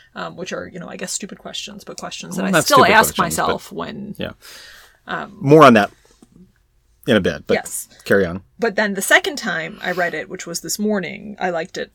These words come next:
Speaker 1: loads more.
Speaker 2: Cool.
Speaker 1: Maybe because it didn't seem quite as, like, what, um, what's happened? Who
Speaker 2: Right.
Speaker 1: are these people? Yeah.
Speaker 2: Yeah. So let's maybe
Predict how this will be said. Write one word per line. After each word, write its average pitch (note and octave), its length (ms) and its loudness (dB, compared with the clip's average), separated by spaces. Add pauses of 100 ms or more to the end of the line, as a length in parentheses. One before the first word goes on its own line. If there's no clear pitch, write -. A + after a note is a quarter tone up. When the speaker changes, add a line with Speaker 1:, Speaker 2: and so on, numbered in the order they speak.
(160)
Speaker 1:
loads F3+ 380 -6
more. - 300 -20 (340)
Speaker 2:
Cool. C#4+ 160 8
Speaker 1:
Maybe D#3 180 -10
because F#3+ 160 -14
it D#3+ 100 -14
didn't F3+ 240 -16
seem D3+ 340 -12
quite - 280 -14
as, - 160 -12
like, - 180 -14
what, E3+ 300 -4 (220)
um, D#3 260 -14
what's F#3+ 320 -10
happened? E3 380 -10
Who A2+ 60 6
Speaker 2:
Right. G3+ 100 4
Speaker 1:
are G3+ 140 2
these G3 200 -6
people? - 300 -14
Yeah. F3+ 140 -12 (500)
Speaker 2:
Yeah. F#2+ 140 0 (560)
So B2 800 6 (240)
let's E3 280 8
maybe C3+ 300 4